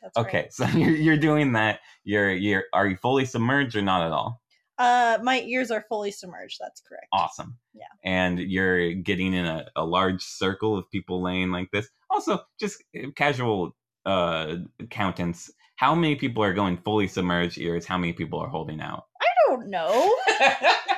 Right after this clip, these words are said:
Speaker 1: Do you want me to make something up? 'Cause
Speaker 2: No,
Speaker 1: that's
Speaker 2: no.
Speaker 1: not something I would remember.
Speaker 2: <laughs>
Speaker 1: I'm not paying attention to anyone's ears. In fact, my eyes are closed.
Speaker 2: Right, right. <laughs> Okay, so, so you're laying down,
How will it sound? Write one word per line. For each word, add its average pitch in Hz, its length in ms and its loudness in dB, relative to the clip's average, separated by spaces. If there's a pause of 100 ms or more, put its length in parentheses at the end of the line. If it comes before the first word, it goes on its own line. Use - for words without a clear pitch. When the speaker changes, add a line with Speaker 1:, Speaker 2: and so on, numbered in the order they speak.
(920)
Speaker 1:
Do 311 100 -2
you 302 80 0
want 330 180 8
me 349 120 2
to 330 100 4
make 269 300 0
something 294 520 0
up? 269 360 6
'Cause 415 200 2
Speaker 2:
No, 151 300 8
Speaker 1:
that's - 320 8
Speaker 2:
no. 370 60 4
Speaker 1:
not 392 180 6
something 381 240 6
I 349 160 8
would 330 140 2
remember. 285 880 0
Speaker 2:
<laughs> - 60 -10
Speaker 1:
I'm - 680 -2
not 359 200 2
paying 339 200 0
attention 285 360 -2
to 254 60 0
anyone's 262 420 0
ears. 214 340 -4
In 247 100 -6
fact, 349 240 0
my 269 120 -4
eyes 320 320 0
are 247 100 -2
closed. 196 480 -4 (340)
Speaker 2:
Right, - 320 -2
right. - 200 0 (680)
<laughs> - 0 -
Okay, 160 440 0 (100)
so, 127 260 0 (300)
so - 160 -2
you're 123 380 4
laying 135 300 0
down, 76 380 -2